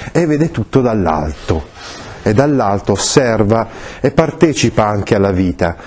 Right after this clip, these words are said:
cioè non si isola comunque dalla vita degli uomini, e avrà anzi dei rapporti, delle conoscenze, delle amicizie, come quella appunto con Gian dei Brughi che vedremo oggi. Cosimo era su di un noce un pomeriggio e leggeva.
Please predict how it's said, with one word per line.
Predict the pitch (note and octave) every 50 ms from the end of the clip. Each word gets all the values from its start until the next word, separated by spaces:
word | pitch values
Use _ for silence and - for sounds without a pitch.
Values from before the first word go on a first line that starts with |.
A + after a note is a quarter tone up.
| - - - -
cioè | - C#3 B2+
non | B2+ C3+ C3
si | - - C3 B2+
isola | B2 A2 F#2+ F#2+ G2 E2+ E2+ E2+
comunque | - - F#2 F2+ F2+ F2 E2+ E2+ D#2+ - - E2 D#2+ - - - - - - - - - -
dalla | F#2+ G#2 G#2 G#2
vita | G2+ A2 G#2+ - A2+ G2 F#2 F#2
degli | E2+ F2+ F2+ G#2+ G#2+ G#2 G#2
uomini, | G#2 F#2+ E2+ D#2+ E2 E2 E2 D#2+ E2 E2+ - - - - - - -
e | - B2+
avrà | B2+ B2+ C#3+ D3 C3+
anzi | B2+ C3 C#3 C3+ - - C#3 B2+ B2 A2 - - - - - - - - -
dei | F#2+ G2
rapporti, | G#2+ A2+ - - C#3+ D#3 - B2
delle | A2 G#2+ G2+ G2+
conoscenze, | - G#2 G#2+ G#2 - - C#3 D3 C#3 - C3
delle | A2+ G#2 G#2
amicizie, | G#2 G#2 G#2+ - - - F#2 E2 - - G2 F#2+
come | - B2+ C3+ C#3
quella | - A#2+ G#2+ A#2 C3
appunto | - - - G2 F#2 - -
con | - - G#2 G2+
Gian | F#2+ A#2 A2+ A2
dei | G#2+ A#2+ B2
Brughi | A#2+ A2+ G2+ F#2 F2+ F2+ F2 F#2+ F#2 - - - - - - -
che | - - A2
vedremo | G2 A2 G#2+ F#2+ F2+ F2 F2 F2+ F#2 F2+
oggi. | E2 D2+ D#2 D#2 D#2 D2 D2 D#2 D#2 D#2 - - - - - - - - - - - - - - - - - - - - - - -
Cosimo | - A#3 A3 G3 E3+ E3+ G3 E3+ C#3+ C3+
era | C3 B2 C#3
su | C3+ - - C3
di | B2 C3
un | C#3+ C#3+ C#3
noce | B2+ A2+ G#2 G#2 - - G#2+
un | G#2 F#2+
pomeriggio | - A2 G#2 A2+ B2 A#2 G2+ G2 F#2 F#2 F2+ G2 G#2
e | G2+
leggeva. | F#2+ F#2+ F#2 F2+ E2 E2 F2 F2 E2+ E2+ D#2+ F2+ F2